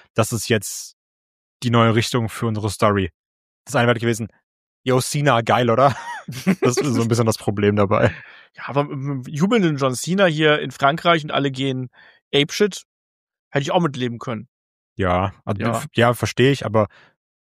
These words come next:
Speaker 1: so wie halt die Shows aufgebaut werden, macht's wenig Sinn, ne? Weil man
Speaker 2: Ja.
Speaker 1: sagt so, „Ey, guck mal hier,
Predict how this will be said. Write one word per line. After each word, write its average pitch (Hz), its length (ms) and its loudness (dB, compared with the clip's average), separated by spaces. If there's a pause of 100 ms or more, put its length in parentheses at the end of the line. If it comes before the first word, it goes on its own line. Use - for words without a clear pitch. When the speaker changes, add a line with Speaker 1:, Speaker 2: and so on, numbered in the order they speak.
(420)
Speaker 1:
so 113 200 -4
wie 120 100 2
halt 120 120 0
die 110 60 -2
Shows 117 260 2
aufgebaut 101 540 -2
werden, 98 260 -2
macht's 95 240 -8
wenig 95 260 -6
Sinn, 87 220 -8
ne? 107 140 0
Weil 104 100 4
man 101 100 0
Speaker 2:
Ja. 101 40 -4
Speaker 1:
sagt 101 220 -2
so, - 80 -12
„Ey, 110 100 -10
guck - 140 -14
mal 110 100 0
hier, 117 260 2